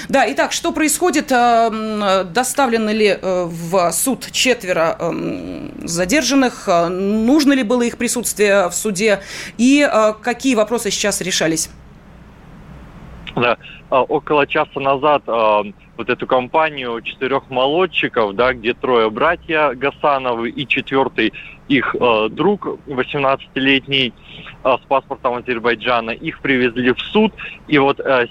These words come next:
Speaker 2: сейчас, э, начнется процесс по избранию меры пресечения, то есть будут решать,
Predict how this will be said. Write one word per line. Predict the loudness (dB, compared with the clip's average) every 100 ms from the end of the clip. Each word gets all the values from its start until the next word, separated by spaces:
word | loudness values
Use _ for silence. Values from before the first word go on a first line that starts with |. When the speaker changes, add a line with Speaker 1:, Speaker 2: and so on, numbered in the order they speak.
| -6
Speaker 2:
сейчас, | -6 0 2 0 -4
э, | 0 2 2 0
начнется | -4 -6 -2 -2 -2
процесс | 0 0 0 0 -2 0
по | -2
избранию | 0 0 -2 -2 -8
меры | -4 -2 -2
пресечения, | -6 -8 -4 0 0 0
то | 0
есть | -2 2
будут | 2 2
решать, | 2 0 0 -2